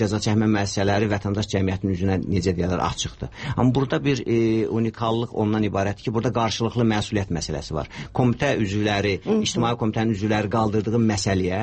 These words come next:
Speaker 1: bir ay ərzində Ədliyyə Nazirliyi yazılı və şifahi şəkildə onun yığıncağında məlumat verir. Nə, hansı qaldırılan məsələ üzrə,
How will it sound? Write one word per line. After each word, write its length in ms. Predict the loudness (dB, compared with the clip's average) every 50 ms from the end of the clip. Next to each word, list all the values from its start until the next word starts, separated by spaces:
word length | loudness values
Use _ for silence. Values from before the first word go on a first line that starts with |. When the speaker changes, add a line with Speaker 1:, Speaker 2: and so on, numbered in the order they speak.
| -4 -6 -8 -14 -4
Speaker 1:
bir 220 | 0 2 2 4 2
ay 140 | 2 2 0
ərzində 460 | 0 -2 -2 -2 -2 -2 0 0 0 2
Ədliyyə 300 | 2 2 2 2 2 2
Nazirliyi 720 | 2 2 2 0 -2 -4 -6 -6 -4 -4 -2 0 0 2 2
yazılı 380 | 4 2 2 2 0 -2 0 0
və 80 | 0
şifahi 320 | -2 -2 0 0 0 0 0 0
şəkildə 480 | -2 0 0 0 0 2 2 2 2 2
onun 240 | 2 2 2 2 2
yığıncağında 800 | 2 2 2 2 0 0 2 0 0 0 0 0 0 0 0 -2 -4 -6 -2 0
məlumat 400 | 2 2 4 2 2 0 -2 -4 -8
verir. 280 | -8 -8 -6 -6 -8 -8 -10 -12 -18 -20 -20 -8 -2
Nə, 160 | 0 0 2
hansı 400 | 2 2 2 2 0 0 -2 -2
qaldırılan 460 | 0 0 0 0 0 0 0 0 0
məsələ 320 | 0 -2 0 0 0 0 2 0
üzrə, 460 | -2 -4 -6 -6 -4 -2 -2 -2 -2